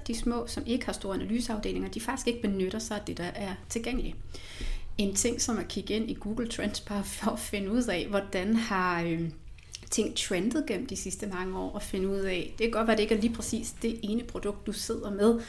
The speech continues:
men der kan være nogle ting omkring det, der kan hjælpe dig med at forstå, hvor er udviklingen på vej hen,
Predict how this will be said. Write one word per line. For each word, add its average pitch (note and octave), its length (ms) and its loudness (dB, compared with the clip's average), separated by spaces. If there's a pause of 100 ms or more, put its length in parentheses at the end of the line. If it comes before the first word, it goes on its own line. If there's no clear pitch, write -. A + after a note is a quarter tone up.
(320)
men G3+ 240 4
der F#3 80 2
kan F#3 220 -4
være F3 160 0
nogle G#3 140 0
ting G3+ 220 -2
omkring - 380 -2
det, G3+ 80 -4
der F3+ 60 -2
kan - 160 -4
hjælpe F#3+ 220 0
dig G3 80 -2
med F3 100 0
at - 60 -4
forstå, A3+ 400 -2 (300)
hvor F#3+ 400 -4
er G3 60 0
udviklingen A3+ 520 2
på F3+ 80 -6
vej F3 180 0
hen, - 220 -2